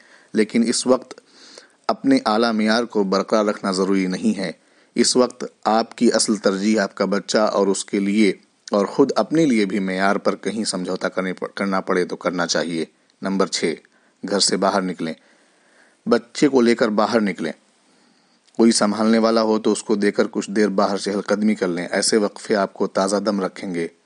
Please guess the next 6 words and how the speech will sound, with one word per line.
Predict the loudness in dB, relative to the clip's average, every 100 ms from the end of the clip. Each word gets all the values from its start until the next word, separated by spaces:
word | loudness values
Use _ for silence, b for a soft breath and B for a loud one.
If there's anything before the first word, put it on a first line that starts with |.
| _ _
اور | 0 2 2 0
آپ | -2 -2 -2 _ _ _
کے | -2 0 0
جسم | 0 0 0 -2
کو | -2 -4
بھی | -4